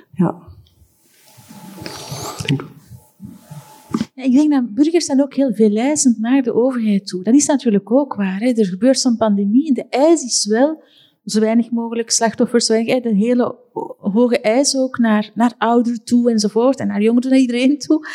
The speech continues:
Speaker 3: En, en dat maakt, denk ik, dat die overheid ook het gevoel heeft van, ja, we moeten ingrijpen, want wij worden ook afgerekend op, op alles wat fout loopt. En,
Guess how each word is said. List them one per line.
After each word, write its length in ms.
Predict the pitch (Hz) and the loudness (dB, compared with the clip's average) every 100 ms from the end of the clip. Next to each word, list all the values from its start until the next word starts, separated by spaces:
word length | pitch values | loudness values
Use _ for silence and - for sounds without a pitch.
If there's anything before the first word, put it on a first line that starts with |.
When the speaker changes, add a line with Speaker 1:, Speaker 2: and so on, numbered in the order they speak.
| - - - | -14 -16 -12
Speaker 3:
En, 240 | - 247 240 | 0 0 2
en 340 | 233 226 196 - | -2 -2 -6 -12
dat 280 | 202 254 | -2 0
maakt, 240 | 277 349 349 | 2 0 -4
denk 140 | 349 | -6
ik, 60 | 320 | 0
dat 140 | 254 | 0
die 100 | 262 | 2
overheid 260 | 247 247 240 | 2 2 -2
ook 80 | 240 | -2
het 100 | - | -2
gevoel 340 | 214 180 294 | -4 2 2
heeft 200 | 392 320 | 2 0
van, 80 | 262 | 0
ja, 140 | 262 | 0
we 80 | 233 | 0
moeten 320 | 233 311 - | 0 0 -4
ingrijpen, 560 | - 349 370 285 240 226 | -4 0 2 2 0 -2
want 160 | 226 208 | -6 0
wij 220 | 254 330 | 2 4
worden 260 | 285 240 262 | 2 0 -2
ook 160 | 269 | -2
afgerekend 720 | - 277 - 330 330 320 294 | -4 -4 0 0 0 -2 -2
op, 320 | 240 - - _ | -2 -4 -16 _
op 160 | 208 - | -6 -2
alles 280 | 226 233 | 0 0
wat 160 | - 214 | -2 -2
fout 340 | - 240 294 | 0 0 0
loopt. 220 | 247 220 - | -2 -2 -2
En, 200 | 226 | -2